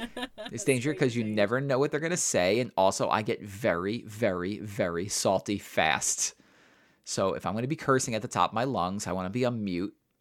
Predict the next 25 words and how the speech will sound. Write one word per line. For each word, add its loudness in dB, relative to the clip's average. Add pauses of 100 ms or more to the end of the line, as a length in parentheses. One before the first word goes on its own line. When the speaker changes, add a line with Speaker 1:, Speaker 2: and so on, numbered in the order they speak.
(180)
Speaker 1:
so -8
nobody -2
can -6
hear -6
me. -6 (720)
Speaker 2:
Totally -8
fair. -14 (240)
Speaker 1:
Uh, 6
but 6
Overwatch, 8 (120)
if 2
it's -4
not 4
my 4
favorite 2
game -2
of -2
all 6
time, 0
it's -6
in -2
the, 0 (400)
the -2
running. -2 (500)
Uh, 0